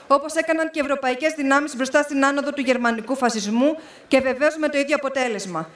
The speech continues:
την ήττα. Σήμερα, οι κομμουνιστές στην Ισπανία μπορούμε να πούμε πως η επιδίωξη ενότητας με τις σοσιαλδημοκρατικές δυνάμεις ήταν και είναι λανθασμένη. Σε διεθνές επίπεδο,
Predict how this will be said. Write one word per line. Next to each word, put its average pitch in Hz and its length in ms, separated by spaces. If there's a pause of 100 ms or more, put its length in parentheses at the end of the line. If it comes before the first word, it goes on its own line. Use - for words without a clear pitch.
(160)
την 269 200
ήττα. 247 460 (280)
Σήμερα, 269 500
οι 294 80
κομμουνιστές 262 480
στην 294 140
Ισπανία 262 640 (240)
μπορούμε 311 340
να 311 140
πούμε 320 200
πως 302 160
η 302 60
επιδίωξη 277 600
ενότητας 277 520
με 262 100
τις 247 80
σοσιαλδημοκρατικές 233 960
δυνάμεις 240 640 (300)
ήταν 311 480
και 302 100
είναι 311 260
λανθασμένη. 269 800 (480)
Σε - 160
διεθνές 285 500
επίπεδο, 269 720